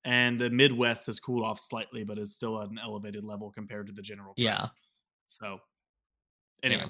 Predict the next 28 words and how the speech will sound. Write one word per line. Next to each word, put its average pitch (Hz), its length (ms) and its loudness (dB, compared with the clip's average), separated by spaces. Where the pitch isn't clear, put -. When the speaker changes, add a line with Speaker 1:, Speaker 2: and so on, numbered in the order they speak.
Speaker 2:
Yeah. 147 120 8
Speaker 1:
th-, - 120 -2
we 156 140 6
don't 147 80 10
have 127 120 6
to - 80 0
talk 117 60 4
about 113 180 2
that 117 80 -6
anymore. 117 220 2
Speaker 2:
Yeah. - 100 -6
Speaker 1:
The 143 100 6
one 185 360 8
that 220 100 6
I 196 60 10
really 151 440 6
wanna 131 200 6
talk 110 240 0
about, 104 320 -4
and 113 160 -2
this 123 220 0
is 113 140 -4
the 113 80 -4
one, 101 320 -8
this 143 200 0
is 185 160 0
by 110 580 -2
race. 107 640 -4